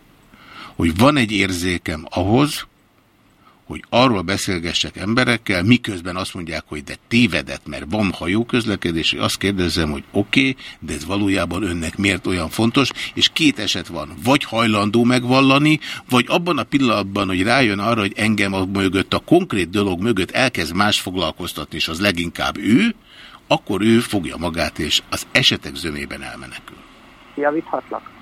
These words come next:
Speaker 1: Persze.
Speaker 2: Szerintem te nem ezért szeretted meg, te ezért vagy ilyen, és ezért csinálod,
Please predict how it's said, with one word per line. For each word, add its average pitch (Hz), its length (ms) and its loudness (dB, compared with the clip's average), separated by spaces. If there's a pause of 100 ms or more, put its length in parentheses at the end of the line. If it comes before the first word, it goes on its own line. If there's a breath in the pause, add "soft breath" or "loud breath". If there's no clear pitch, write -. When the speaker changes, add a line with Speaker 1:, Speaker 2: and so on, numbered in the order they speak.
(160)
Speaker 1:
Persze. - 340 -4 (300)
Speaker 2:
Szerintem 156 280 0
te 175 100 6
nem 175 140 2
ezért 127 300 -4
szeretted 131 540 -4
meg, 131 140 -10 (120)
te 139 80 -14
ezért 151 380 0
vagy 117 180 0
ilyen, 127 280 0
és - 80 -14
ezért 135 300 0
csinálod, 101 440 -2